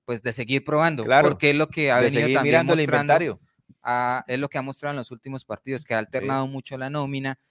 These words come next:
Speaker 1: ha probado diferentes variantes de cara a lo que va a ser ya, eh,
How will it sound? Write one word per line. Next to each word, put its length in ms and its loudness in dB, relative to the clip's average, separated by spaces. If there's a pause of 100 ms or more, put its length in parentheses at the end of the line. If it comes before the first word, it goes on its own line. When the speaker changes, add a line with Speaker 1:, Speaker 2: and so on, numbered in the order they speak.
(160)
Speaker 1:
ha 140 -2
probado 300 2
diferentes 460 -6
variantes 480 -2
de 160 0
cara 280 6
a 20 4
lo 120 0
que 120 -6
va 80 0
a 60 -2
ser 200 -4
ya, 300 -2 (340)
eh, 540 -4